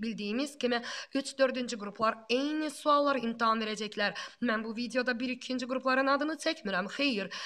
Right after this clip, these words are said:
üç, dördüncü qruplar tərəfindən danışıram, hörmətli izləyicilər. Niyə bu belə olmalıdır? Niyə? Axı üçüncü qrup abituriyent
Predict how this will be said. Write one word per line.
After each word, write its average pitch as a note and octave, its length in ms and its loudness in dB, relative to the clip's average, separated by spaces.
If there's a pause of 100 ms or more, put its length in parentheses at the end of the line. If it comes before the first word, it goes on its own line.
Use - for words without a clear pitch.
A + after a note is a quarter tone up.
(140)
üç, C#4 260 0
dördüncü C#4 380 2
qruplar A#3 360 0
tərəfindən B3+ 500 -2
danışıram, G#3 420 -2
hörmətli A3 400 -4
izləyicilər. A3 600 -2 (380)
Niyə A#3 300 2
bu D#4 120 -2
belə D#4 180 2
olmalıdır? D4 840 4
Niyə? A#3+ 360 4 (500)
Axı C#4 360 0
üçüncü B3 460 -4
qrup A#3+ 300 0
abituriyent B3+ 720 2